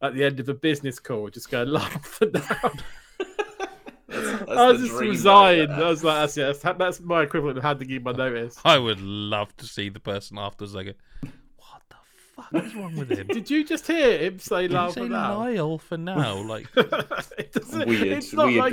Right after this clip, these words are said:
Speaker 2: goodbye.
Speaker 1: it even makes sense for anything. It's
Speaker 2: No.
Speaker 1: just, yeah. Anyway.
Speaker 2: It's just stupid.
Speaker 1: This one's gonna get tasty, but, um,
Speaker 3: I, I don't
Speaker 1: right.
Speaker 3: think it is.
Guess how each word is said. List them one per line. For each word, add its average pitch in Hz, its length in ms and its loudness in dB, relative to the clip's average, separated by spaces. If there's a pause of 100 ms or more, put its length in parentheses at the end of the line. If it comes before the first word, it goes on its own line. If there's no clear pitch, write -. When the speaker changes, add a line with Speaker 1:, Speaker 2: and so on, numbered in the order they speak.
Speaker 2:
goodbye. 190 280 2
Speaker 1:
it - 60 -2
even 208 240 -6
makes 208 340 -2
sense 202 400 -8
for - 200 -8
anything. 156 720 -4
It's - 280 -14
Speaker 2:
No. 104 300 0
Speaker 1:
just, - 80 -16 (280)
yeah. 113 200 -10 (680)
Anyway. 120 300 -6
Speaker 2:
It's 113 100 -6
just - 160 -16
stupid. 85 380 -10 (580)
Speaker 1:
This 170 300 -4
one's 180 240 -8
gonna 151 220 -2
get 135 280 -2
tasty, 117 640 -6 (100)
but, 113 120 -14
um, 110 140 -12 (140)
Speaker 3:
I, 160 120 -4 (160)
I 226 160 -4
don't 330 200 -4
Speaker 1:
right. 269 220 0
Speaker 3:
think 269 120 -6
it - 0 - (160)
is. - 320 -8